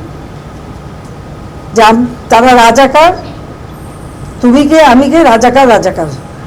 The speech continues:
তোমার বাবা, আমার বাবা, রাজাকার, রাজাকার। তার মানে তারা নিজেদেরকে রাজাকার হিসেবে পরিচয় দিল। আমি তো তাদের রাজাকার বলিনি। তারা নিজেরাই স্লোগান দিয়ে নিজেদেরকে রাজাকার হিসেবে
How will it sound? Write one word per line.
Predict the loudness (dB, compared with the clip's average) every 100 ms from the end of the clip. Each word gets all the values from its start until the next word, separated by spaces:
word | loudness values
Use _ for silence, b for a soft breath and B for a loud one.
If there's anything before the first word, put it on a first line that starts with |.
| -16 -2
তোমার | 2 4
বাবা, | 4 4
আমার | 4 4 4
বাবা, | 4 6
রাজাকার, | 4 4 2 2 2
রাজাকার। | 2 0 -4 -6 -8 B B B 2
তার | 4
মানে | 6 6
তারা | 6 6
নিজেদেরকে | 4 4 4 2 2 2
রাজাকার | 2 4 4 4
হিসেবে | 4 4 4
পরিচয় | 4 2 2 -2
দিল। | -2 -4 -6 -10 -16 -16 -16 -18 -16 -16 -2
আমি | 2 2
তো | 2
তাদের | 2 2 4
রাজাকার | 4 2 2
বলিনি। | 2 2 2 2 -2 -14 -16 -18 -18 -18 -18 -18 -18 -16 -16 -16 -18 -18 -4
তারা | 2 6
নিজেরাই | 6 4 4 4
স্লোগান | 2 2 4 6
দিয়ে | 4 4
নিজেদেরকে | 4 2 2 4 4
রাজাকার | 4 2 0
হিসেবে | 0 0 0 0